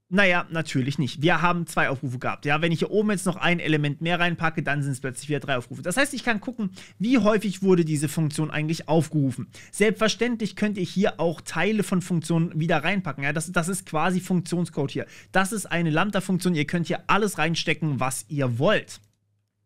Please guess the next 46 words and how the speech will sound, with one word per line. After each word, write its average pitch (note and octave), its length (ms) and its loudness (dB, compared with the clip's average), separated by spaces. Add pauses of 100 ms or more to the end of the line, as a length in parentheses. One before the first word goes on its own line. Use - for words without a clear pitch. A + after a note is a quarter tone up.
(120)
Okay, - 300 -2 (300)
machen C4+ 320 4
wir F4 80 -2
doch A3+ 100 0
mal G#3 140 2
hier F3+ 240 2
weiter D4 360 0
und D#3 160 0
schauen B3+ 280 2
uns F#3+ 160 -4
mal F3+ 140 2
an, D3+ 200 -2 (300)
was D3 240 2
wir E3+ 60 4
hier F#3 100 4
noch F#3+ 160 0
alles C3+ 240 -4
machen B2 160 -4
können. B2+ 120 -2
Ich C#3 120 -2
nenne D#3+ 160 0
die C#3 40 0
jetzt B2+ 160 -4
einfach B2+ 220 -6
sehr, A#2+ 140 -6
sehr A#2 100 -8
billig. C3 320 -8 (360)
Und B3+ 180 0
zwar, A#3+ 260 4 (220)
ähm, G3 400 0 (180)
was D#3+ 380 0
wäre F#3 200 2
denn, G3+ 200 0
wenn F3 140 4
wir D#3 60 4
die D#3+ 140 -2
Ergebnisse F3+ 640 0
unseres D3+ 420 -4
Aufrufs C#3+ 640 -4
irgendwann D#3+ 460 4
mal C3+ 240 -2
haben C3 280 0
wollen? A#2 220 -4
Also C#3 200 -2
dieses C3+ 420 -2 (240)
Mock-Foo G#3+ 920 2